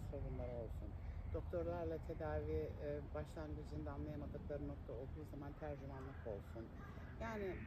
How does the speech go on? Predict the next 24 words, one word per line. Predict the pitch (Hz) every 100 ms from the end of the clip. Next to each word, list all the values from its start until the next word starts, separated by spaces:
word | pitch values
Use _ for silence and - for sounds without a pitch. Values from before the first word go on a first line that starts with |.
| - 170
aklıma | 170 214 202
geleni | 208 185 202
şu | -
anda | 190 180
söylüyorum | - 202 202 190 175
dedim | 185 254
ya, | 170 139 151
yani | 160 160
nerede | 180 196 170
ihtiyaç | 156 165 147 -
olursa | 139 120 -
biz | 185
oradayız. | 147 107 - - - - - -
Umut | - 170
Yolu | 135 117
Derneği | 151 131 170
orada, | 180 139 131 110 - 156
yani | 139
ekibi | 139 139 139 131
orada. | 113 117 151 202 - - - - - - -
E, | 120 127 131 127 127 117 - - - - - -
ve | 185
bundan | 185 190
da | 175